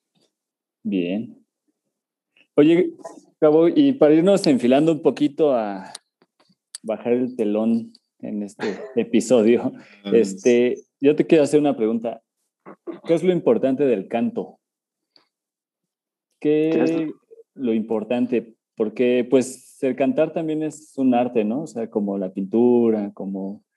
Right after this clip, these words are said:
Speaker 1: todas las artes sabidas y por haber, que para mí creo que es como conectar, ¿no? O sea, como transmitir, pero para ti, ¿qué es lo importante del canto? Pa-, o, ¿por qué lo haces?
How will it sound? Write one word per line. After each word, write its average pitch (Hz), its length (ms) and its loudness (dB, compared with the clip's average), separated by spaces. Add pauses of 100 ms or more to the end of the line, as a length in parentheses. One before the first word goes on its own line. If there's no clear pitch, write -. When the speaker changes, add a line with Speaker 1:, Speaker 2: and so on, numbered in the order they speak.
(360)
Speaker 1:
todas 123 200 4
las 101 240 0
artes 101 420 -2
sabidas 98 580 -2
y - 60 -12
por 92 260 -4
haber, 98 260 -4 (880)
que 104 640 4 (440)
para 117 200 4
mí 139 180 4
creo 151 200 2
que 160 100 4
es 156 180 -2
como 113 800 0 (540)
conectar, 117 720 -2
¿no? 127 180 -6
O 160 40 -10
sea, 143 160 -8
como 120 240 -2 (680)
transmitir, 135 1120 0 (720)
pero 117 220 4
para 117 240 2
ti, 143 260 -2
¿qué 147 300 2
es 143 160 -6
lo 139 80 -4
importante 110 580 -6
del 98 140 -8
canto? 104 320 -8
Pa-, 95 280 -4
o, 104 400 -10 (720)
¿por 113 160 4
qué 131 120 2
lo 127 120 6
haces? - 380 -6